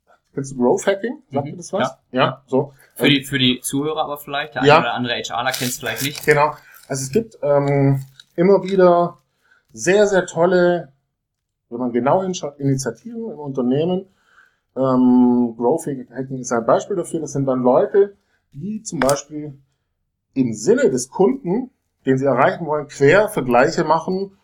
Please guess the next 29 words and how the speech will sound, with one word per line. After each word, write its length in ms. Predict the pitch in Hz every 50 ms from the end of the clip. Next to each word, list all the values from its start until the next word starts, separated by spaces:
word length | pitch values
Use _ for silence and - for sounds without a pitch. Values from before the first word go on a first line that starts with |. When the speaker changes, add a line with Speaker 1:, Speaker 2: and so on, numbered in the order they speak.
| _ _ -
Speaker 1:
aus 360 | - 139 156 180 175 - -
den 460 | - 151 147 147 143 143 139 131 135 107
Newsletter-Daten 960 | 127 175 226 - - 190 185 180 170 - - 143 143 160 170 165 - 147 -
im 160 | 123 135 135
Vergleich 380 | 135 135 123 120 123 139 139 135
zu 100 | 135 127
den 160 | 127 120 120
Facebook-Daten, 1160 | - - 151 185 185 - - 185 175 - - 151 151 160 180 - - - 214 220 214 220 _ _ _ _ _ _ _ _ _ -
ähm, 400 | 139 143 139 135 135 135 135 131
wo 120 | 135 143 143
sie 60 | 135
dann 120 | 127 131 127
sagen, 380 | 131 127 131 131 127 131 131 _ _ _ _ _ _ -
eigentlich 360 | - 117 151 180 180 170 - 165
muss 160 | 165 160 -
man 120 | 143 135 131
das 360 | 127 127 - - - - _ _ _ _ _
so 160 | _ - 131
zusammenlegen, 920 | 123 131 131 123 131 147 190 233 240 220 190 180 190 226 240 254 277 262 - _ -
in 100 | 139 143
dem 120 | 160 151 131
Sinne, 240 | - 156 165 156
dass 160 | 147 147 139 147
man 80 | 139
die 80 | 131 131
Leute 300 | 127 131 139 139 139 135
besser 280 | 135 135 135 135 -
erreicht, 640 | 92 101 107 107 110 135 175 254 247 - - - _ _ _ _ _ _ _ _ _ -
ja, 300 | 135 143 175 208 202 -